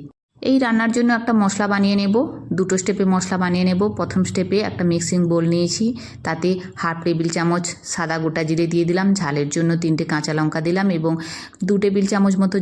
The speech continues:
জল দিয়ে একটা পেস্ট বানিয়ে নিয়ে এলাম। প্রথম স্টেপে এইভাবে অল্প করে জিরা এবং কাঁচা লঙ্কা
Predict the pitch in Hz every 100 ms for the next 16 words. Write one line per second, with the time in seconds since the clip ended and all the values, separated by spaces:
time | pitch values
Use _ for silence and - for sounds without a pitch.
0 | 165 156 160 165 220 262 190 170 147 147
1 | 147 143 143 143 139 135 135 139 147 -
2 | - _ _ _ _ - 240 254 269 277
3 | 262 269 - 233 240 240 240 - 202 202
4 | 220 220 220 196 202 202 202 208 214 190
5 | 196 190 190